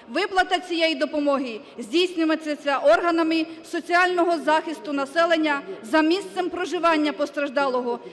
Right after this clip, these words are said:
за рахунок коштів, що мають бути передбачені у державному бюджеті для центрального органу виконавчої влади,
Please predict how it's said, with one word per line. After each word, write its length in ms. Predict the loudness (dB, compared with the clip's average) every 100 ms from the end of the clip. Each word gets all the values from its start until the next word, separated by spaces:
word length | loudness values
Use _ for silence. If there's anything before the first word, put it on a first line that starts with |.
| -12
за 220 | -4 2 2
рахунок 520 | 2 0 0 0 2
коштів, 480 | 2 2 -2 -8 -8 -14 -18
що 220 | -10 -4 0
мають 400 | 4 2 0 -6
бути 240 | -4 -4
передбачені 840 | 0 2 2 2 0 0 -4 -4 -10 -16 -8
у 100 | -2
державному 680 | 0 2 2 2 2 -2
бюджеті 640 | -2 -6 0 0 0 -6 -6 -10 -4
для 200 | 0 0
центрального 760 | 0 0 2 0 2 2 4
органу 380 | 4 4 2 0
виконавчої 640 | -2 -2 -2 -2 -4 -6
влади, 480 | -2 2 2 0 -8